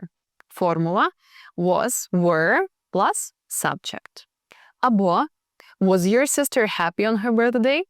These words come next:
Чи була твоя сестра щаслива на своєму дні народження?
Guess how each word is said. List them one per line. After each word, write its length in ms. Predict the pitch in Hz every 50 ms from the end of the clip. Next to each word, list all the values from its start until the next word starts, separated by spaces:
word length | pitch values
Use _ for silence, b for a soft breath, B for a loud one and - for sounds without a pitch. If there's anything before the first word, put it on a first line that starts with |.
| _ _ _ _ _ _
Чи 160 | - - 220
була 220 | 190 190 208 247 339
твоя 280 | - - 330 294 285
сестра 360 | - - 262 - - 285 277 269
щаслива 560 | - - 294 262 - - 349 392 - 330 247
на 100 | 214 190
своєму 420 | - - 196 185 185 180 175 175
дні 160 | 170 175 185
народження? 600 | 175 175 214 247 247 202 185 160 151 151 - 147